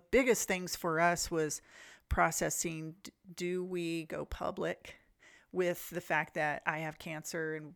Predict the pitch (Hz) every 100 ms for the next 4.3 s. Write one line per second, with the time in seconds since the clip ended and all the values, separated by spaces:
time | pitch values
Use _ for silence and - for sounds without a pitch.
0 | _ - 165 165 165 165 - 165 - 170
1 | 180 170 151 151 165 160 151 - 170 165
2 | 156 165 160 160 151 151 147 _ _ -
3 | 170 165 - 175 165 151 156 151 151 143
4 | 151 -